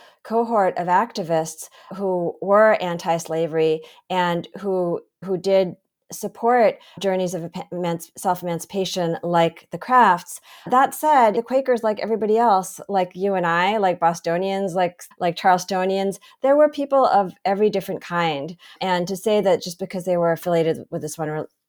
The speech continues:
uh, religion doesn't mean that they didn't have some of these prejudices as well. And that's something I really tried to,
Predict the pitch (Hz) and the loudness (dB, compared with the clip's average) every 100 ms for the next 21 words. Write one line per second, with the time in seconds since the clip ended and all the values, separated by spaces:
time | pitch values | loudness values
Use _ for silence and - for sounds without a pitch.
0 | - 175 147 180 277 285 214 175 175 - | -8 -4 0 4 4 6 2 2 -2 -10
1 | _ 202 185 180 180 170 165 156 156 160 | _ -2 0 -2 -2 -2 -2 -2 -4 -4
2 | - 160 160 151 170 156 147 160 151 143 | 0 0 0 -4 -6 -8 -8 -8 -6 -8
3 | 131 151 139 117 - - - 131 - 143 | -8 -10 -10 -10 -12 -14 -14 -14 -8 -6
4 | 127 175 180 190 170 175 165 160 160 160 | -4 -2 -2 -2 -2 -2 0 0 2 0
5 | 156 175 165 165 160 147 | -2 0 2 2 0 -4